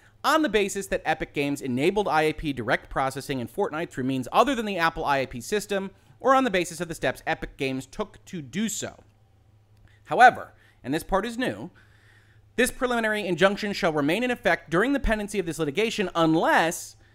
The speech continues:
the Epic affiliates breach any of their governing agreements with Apple or the operative App Store guidelines. So, if you do anything bad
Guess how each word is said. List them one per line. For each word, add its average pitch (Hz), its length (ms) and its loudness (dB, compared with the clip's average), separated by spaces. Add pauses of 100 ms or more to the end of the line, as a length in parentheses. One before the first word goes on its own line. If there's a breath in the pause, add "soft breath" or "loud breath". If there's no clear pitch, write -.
(260 soft breath)
the 151 120 -2
Epic - 260 0
affiliates 180 460 0
breach 165 480 0
any 165 240 2
of 233 120 2
their 226 120 6
governing 180 400 6
agreements 160 400 0
with 135 80 -6
Apple 165 540 2 (340 soft breath)
or 208 240 8
the 202 140 0
operative 156 460 2
App 131 220 -2
Store 127 280 -6
guidelines. 104 640 -8 (240 soft breath)
So, 170 300 6 (840 soft breath)
if 240 200 4
you 247 100 2
do 247 180 4
anything 233 300 4
bad 175 380 2